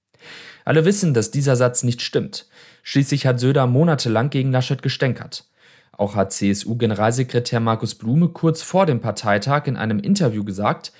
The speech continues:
„Natürlich stünden wir mit Markus Söder besser da.“ Doch auf den Wahrheitsgehalt der Aussagen kommt es wie so oft in der Politik gar nicht an. Der Satz ist als Geste der Geschlossenheit zu verstehen, und zwar exakt bis zum sechsundzwanzigsten September,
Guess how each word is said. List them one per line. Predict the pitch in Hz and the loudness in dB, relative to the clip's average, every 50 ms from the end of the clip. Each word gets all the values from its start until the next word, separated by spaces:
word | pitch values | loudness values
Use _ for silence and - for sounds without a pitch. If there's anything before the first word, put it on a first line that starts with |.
| - - - - _ _ _ - | -20 -20 -20 -20 _ _ _ -2
„Natürlich | - 127 127 127 - - 247 240 160 113 - | 0 0 2 2 2 2 2 4 4 2 0
stünden | - - 104 98 87 95 98 | 0 0 0 0 0 0 -2
wir | 101 95 | 0 0
mit | 98 - - | 0 -2 -2
Markus | 98 95 95 - 98 - | -4 -6 -6 -6 -6 -4
Söder | - 98 92 92 | -2 -2 -2 -2
besser | 90 95 98 - 87 76 | -2 -4 -6 -6 -8 -8
da.“ | 73 82 - 113 - _ _ _ _ _ _ _ _ _ _ _ _ _ _ _ _ _ _ - | -12 -14 -16 -16 -20 _ _ _ _ _ _ _ _ _ _ _ _ _ _ _ _ _ _ -4
Doch | 117 107 - | -4 -2 -2
auf | 110 - | -4 -2
den | - 110 104 | 0 0 2
Wahrheitsgehalt | 107 156 180 165 131 - - 123 107 113 110 110 104 | 2 4 2 2 0 0 -2 -2 2 2 2 2 2
der | 101 92 - - 127 | 0 -2 -2 0 0
Aussagen | 175 196 202 - 110 104 107 107 135 170 | 0 2 0 -2 -2 -2 -2 -2 -2 -4
kommt | 175 - 156 160 165 160 | -2 0 0 0 0 0
es | 160 - - | -4 -4 -4
wie | 156 | -4
so | 147 147 - - | -4 -4 -2 -4
oft | 143 - - | -4 -4 -2
in | 82 131 127 | -2 0 2
der | 120 | 2
Politik | 120 - - 123 120 117 - - 127 123 | 0 0 -2 -2 -2 -2 -2 -6 -6 -2
gar | - 104 107 | -2 -2 -2
nicht | 113 107 - - 120 | -2 -4 -6 -6 -4
an. | 113 101 107 - _ _ _ - - - - _ _ | -4 -4 -6 -12 _ _ _ -20 -20 -20 -20 _ _
Der | - 101 101 | -2 0 2
Satz | 127 165 170 - - | 2 0 -2 -2 -4
ist | - 143 - | -4 -4 -4
als | - 120 113 110 - - - | -2 -2 -4 -4 -4 -4 0
Geste | 131 160 180 - - 143 | 0 0 2 0 -2 -2
der | 131 131 120 | 0 0 0
Geschlossenheit | 123 123 - - 143 143 - - 104 104 98 95 - | 0 -2 -4 -4 -4 -4 -2 -4 -4 -4 -6 -6 -6
zu | - 95 | -10 -12
verstehen, | - - 98 - - - 101 107 143 190 208 202 202 | -10 -10 -12 -12 -8 -4 -4 -2 -2 -2 -4 -4 -8
und | 110 104 - | -10 -10 -8
zwar | - 120 117 - | -6 -6 -6 -6
exakt | - 101 - - - - 160 160 - _ - | -6 -10 -10 -8 -4 -4 -4 -4 -4 _ -2
bis | 160 175 170 - | -2 -2 -2 -4
zum | - 165 160 | -4 -2 -2
sechsundzwanzigsten | 139 139 143 - - 143 135 127 - 131 127 123 127 120 - - 107 101 | 0 -2 -2 -2 -2 -4 -4 -2 0 -2 -2 0 -2 -4 -4 -4 -6 -4
September, | 104 101 101 - - 101 101 104 107 120 135 - _ | -4 -6 -6 -4 -2 0 2 2 2 0 -2 -6 _